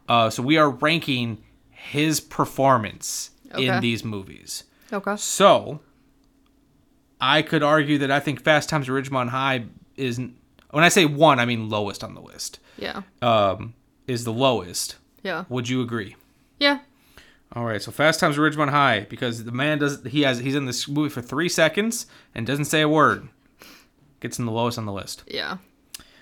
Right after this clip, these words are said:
Speaker 1: Up from there, the, we're, since we're ranking his performance, like I said, this is, this, this is gonna get tough as these movies go on.
Speaker 2: Yeah.
Speaker 1: We have left Valley Girl, Rumblefish, and Racing with the Moon.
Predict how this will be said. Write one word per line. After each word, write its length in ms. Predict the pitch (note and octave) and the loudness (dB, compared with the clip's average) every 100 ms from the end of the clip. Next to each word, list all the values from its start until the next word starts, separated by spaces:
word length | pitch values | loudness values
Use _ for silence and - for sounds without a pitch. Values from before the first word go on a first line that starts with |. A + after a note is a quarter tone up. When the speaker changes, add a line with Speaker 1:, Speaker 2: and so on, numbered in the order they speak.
| _ _ _ _ _ _ _ _ _ _ _ | _ _ _ _ _ _ _ _ _ _ _
Speaker 1:
Up 240 | - F3 - | 0 0 0
from 220 | E3 D3 | 0 2
there, 420 | D3 A2+ F#2 - _ _ _ | 2 0 -4 -16 _ _ _
the, 340 | A#2+ B2 A2+ A2+ - | -8 -6 -4 -8 -12
we're, 180 | A#2 A#2 | -10 -10
since 200 | - A#2+ | -10 -10
we're 60 | A2+ | -8
ranking 420 | A2 C#3 D3 B2+ | -8 -8 -8 -8
his 140 | C#3 B2+ | -8 -10
performance, 500 | D3 D3 D3 G2+ G2+ | -8 -4 -4 -4 -10
like 80 | |
I 40 | G#2 | -12
said, 140 | A2+ | -10
this 120 | G#2+ | -10
is, 200 | A#2 A#2 | -10 -10
this, 180 | A2+ A#2+ | -10 -10
this 200 | - C3 | -10 -8
is 60 | C3 | -4
gonna 140 | C#3+ | -2
get 160 | D3 D3 | -2 -2
tough 240 | - F3+ | -2 -2
as 120 | D3 B2 | -2 -4
these 160 | C3 | -4
movies 280 | C#3 C3 A#2+ | -4 -4 -6
go 220 | A#2 B2+ | -6 -2
on. 360 | D3 C3 G#2+ A2 | 0 0 -2 -6
Speaker 2:
Yeah. 280 | - - F#3+ - - - | -10 -8 -10 -14 -18 -6
Speaker 1:
We 120 | C#3 | -2
have 360 | C3+ C3+ B2+ A#2+ | 2 2 2 4
left 320 | D#3+ C#3+ - | 6 6 4
Valley 340 | A#2+ C3+ E3+ F#3+ | 0 2 4 2
Girl, 300 | F3+ G3 E3 | 0 0 0
Rumblefish, 560 | C#3+ D#3+ D#3+ F#3 F3 | 0 -2 -4 -6 -6
and 100 | C3 | -8
Racing 380 | G#2+ A2 - B2 | -8 -8 -8 -8
with 140 | B2 | -10
the 80 | A#2+ | -10
Moon. 420 | A#2+ A#2 A2 G2+ | -10 -10 -10 -12